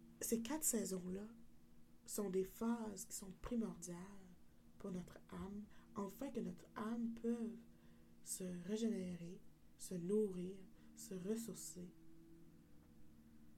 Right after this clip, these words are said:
Alors, c'est pour ça que j'avais envie de faire ce podcast-là.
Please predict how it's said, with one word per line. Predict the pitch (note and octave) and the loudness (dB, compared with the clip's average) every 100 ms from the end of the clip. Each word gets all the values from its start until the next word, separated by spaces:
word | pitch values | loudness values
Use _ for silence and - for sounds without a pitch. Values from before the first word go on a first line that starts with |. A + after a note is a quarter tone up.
| - - - - - - - - | -14 -14 -16 -16 -16 -18 -16 -8
Alors, | G3 G3 A3 A#3 B3 A3+ - - - - - - - - - | -4 0 2 2 0 -6 -8 -12 -14 -16 -16 -16 -16 -16 -10
c'est | - | -6
pour | - | -4
ça | - C#4+ | -2 -2
que | A3+ | 0
j'avais | F3+ F3 | -2 -2
envie | E3+ E3+ G3 | -4 -6 -6
de | F3+ | -6
faire | - F3 F3 - - | -6 -8 -8 -12 -14
ce | - F3 | -10 -10
podcast-là. | - F3 - E3+ - F3+ | -8 -8 -10 -10 -8 -8